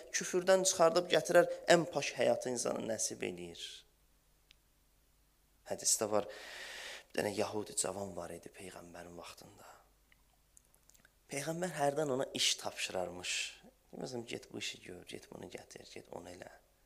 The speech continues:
Hərdən bir ona iş tapşırırmış. O da gedir, görürdü. Gedir, Peyğəmbər ki deyir, gedirdi, onu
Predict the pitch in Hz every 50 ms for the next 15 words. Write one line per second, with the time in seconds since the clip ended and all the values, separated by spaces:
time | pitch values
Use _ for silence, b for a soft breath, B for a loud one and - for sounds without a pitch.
0 | _ _ - 175 185 180 165 165 180 180 180 190 208 196 175 170 180 - - -
1 | - - - - - - - - - - - 151 165 175 170 - B B B B
2 | B B B - - 196 185 180 156 147 147 160 147 139 - - 107 107 98 98
3 | 90 85 - - - - 95 101 104 98 95 - 110 104 - 107 101 98 101 101
4 | - - - - - 104 110 110 - - - - 98 90 90 92 90 92